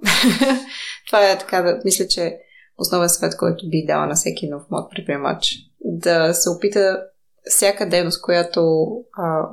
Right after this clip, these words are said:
може да изпълнява максимално рано, да се направи заменяем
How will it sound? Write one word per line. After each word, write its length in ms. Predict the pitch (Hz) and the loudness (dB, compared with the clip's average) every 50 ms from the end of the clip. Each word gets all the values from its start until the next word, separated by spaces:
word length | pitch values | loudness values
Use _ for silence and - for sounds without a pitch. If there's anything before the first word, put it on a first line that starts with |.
| - - | -8 -6
може 480 | 180 180 170 175 180 180 202 202 208 | -4 -2 0 2 2 4 4 2 2
да 80 | 196 214 | 2 2
изпълнява 560 | 208 - - - 196 190 185 180 175 175 175 | 0 0 0 0 -2 0 2 2 2 2 2
максимално 680 | 175 170 170 - - 190 175 170 175 175 180 175 175 - - - _ _ _ _ _ _ _ - - _ - - - _ - - | 2 0 0 0 0 2 2 2 2 2 0 -2 -4 -6 -10 -16 _ _ _ _ _ _ _ -20 -20 _ -20 -20 -20 _ -6 -4
рано, 640 | 175 175 175 175 175 175 170 175 180 185 - - _ _ _ _ _ - | 0 2 2 2 2 2 -2 -2 -4 -6 -8 -12 _ _ _ _ _ -14
да 720 | 180 180 - _ - - 175 175 170 170 170 165 170 170 - - _ _ _ _ _ _ _ _ _ _ _ _ _ _ | -14 -14 -14 _ -2 0 2 2 4 2 2 2 0 -2 -4 -8 _ _ _ _ _ _ _ _ _ _ _ _ _ _
се 340 | - - - 202 - - - _ _ _ _ _ _ _ _ _ _ _ _ - - _ _ - | -2 0 0 0 -2 -6 -14 _ _ _ _ _ _ _ _ _ _ _ _ -20 -20 _ _ -6
направи 680 | 196 185 - 190 190 190 208 202 190 - - - _ _ | -4 -2 0 0 0 2 2 0 0 -2 -8 -20 _ _
заменяем 720 | - 175 170 196 175 175 175 170 170 160 170 170 156 147 | -2 0 0 2 2 2 2 2 2 4 2 2 0 -2